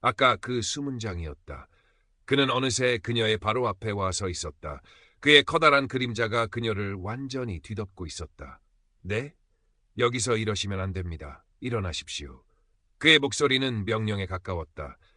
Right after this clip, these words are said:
지혜는 당황하며 주변을 둘러보았다. 그녀가 무언가 잘못한 것일까? 하지만 주변에는 출입금지나 촬영금지 같은 어떤 표지판도 없었다. 다른 관광객들도 자유롭게 사진을 찍고 있었다.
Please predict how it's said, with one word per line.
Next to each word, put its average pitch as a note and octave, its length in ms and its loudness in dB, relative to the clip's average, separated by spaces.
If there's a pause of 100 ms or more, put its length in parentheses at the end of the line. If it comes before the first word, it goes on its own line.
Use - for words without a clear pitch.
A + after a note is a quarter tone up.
(220)
지혜는 C3+ 460 4
당황하며 A#2 580 2
주변을 G#2 460 -4
둘러보았다. F2 800 -6 (500)
그녀가 A#2 380 2
무언가 G#2+ 500 0
잘못한 G2+ 480 -4
것일까? F2+ 540 -8 (480)
하지만 C3 400 2
주변에는 A#2+ 640 0 (120)
출입금지나 A2+ 880 -4
촬영금지 A2 720 -4
같은 G2+ 300 -4
어떤 G2 340 -2
표지판도 G#2 580 -8
없었다. D#2+ 600 -12 (520)
다른 C#3+ 320 6
관광객들도 A#2 840 0
자유롭게 A2 580 -2
사진을 A2 400 -6
찍고 G2 300 -10
있었다. - 500 -12